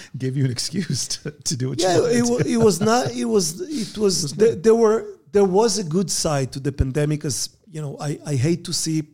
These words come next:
Speaker 2: other people suffer from it, but for me, I, I don't have, I'm, I'm not eagerly waiting for the pandemic to be over so I can do this or that.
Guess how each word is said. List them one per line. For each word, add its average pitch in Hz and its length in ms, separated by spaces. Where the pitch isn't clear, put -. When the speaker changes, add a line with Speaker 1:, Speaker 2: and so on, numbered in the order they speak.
Speaker 2:
other 156 240
people 156 560
suffer 165 640
from 180 360
it, 220 320
but 147 320
for 160 220
me, 170 180
I, 165 260
I 175 120
don't 185 240
have, 156 260
I'm, 170 180
I'm 151 120
not 190 300
eagerly 170 520
waiting 151 460
for 147 220
the 135 100
pandemic 135 580
to 139 300
be 151 140
over 143 400
so 160 220
I 143 100
can 139 240
do 147 160
this 139 320
or 139 160
that. 127 420